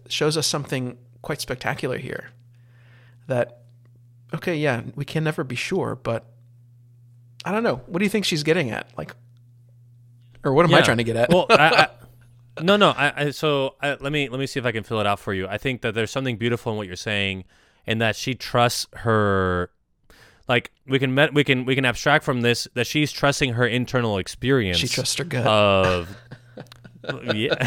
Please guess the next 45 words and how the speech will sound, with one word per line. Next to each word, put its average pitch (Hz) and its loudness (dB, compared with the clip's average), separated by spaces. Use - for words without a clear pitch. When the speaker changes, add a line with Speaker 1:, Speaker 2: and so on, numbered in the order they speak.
Speaker 2:
<laughs> - -14
I 151 4
mean, - 2
to, - 0
<laughs> - -8
I 160 -2
mean, 170 -2
to, - -2
<laughs> - -20
to 165 -4
put 170 0
it 165 4
in 139 2
such 151 4
a 135 2
way, 113 4
uh, 110 4
she's 127 -4
trusting 135 -2
her 113 -2
gut 135 2
there, 90 -2
you 117 -4
know, 113 0
and, 104 -2
like, 101 0
she 156 2
is 185 4
in 180 0
the 135 -2
presence 135 2
of 101 4
the, 95 2
the 101 -2
living 107 2
God, 98 4
Speaker 1:
Yeah. 120 -4
Speaker 2:
you 104 -4
know, 95 -2
in 110 -6
the 101 0
womb 107 -2
of 90 -6
his 95 -8
mother, 107 2